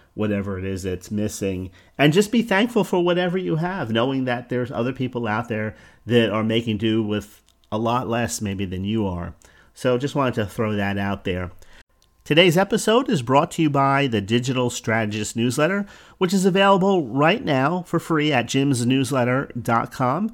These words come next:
This is my free monthly newsletter. I think you'll really enjoy it, so be sure to sign up for it if you haven't already.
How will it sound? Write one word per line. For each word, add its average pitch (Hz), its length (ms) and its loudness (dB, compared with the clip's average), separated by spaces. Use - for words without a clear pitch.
This 156 140 4
is 165 80 4
my 151 160 6
free 170 240 2
monthly 160 360 0
newsletter. 170 600 2
I - 60 -4
think 165 260 0
you'll 151 120 4
really 147 300 2
enjoy 127 340 2
it, 185 160 0
so 123 180 -2
be 117 140 -2
sure 131 180 -4
to 120 80 -2
sign 117 300 -2
up 123 160 -4
for 156 260 0
it 185 100 -4
if 131 280 -2
you 131 200 -2
haven't 117 340 0
already. 110 540 0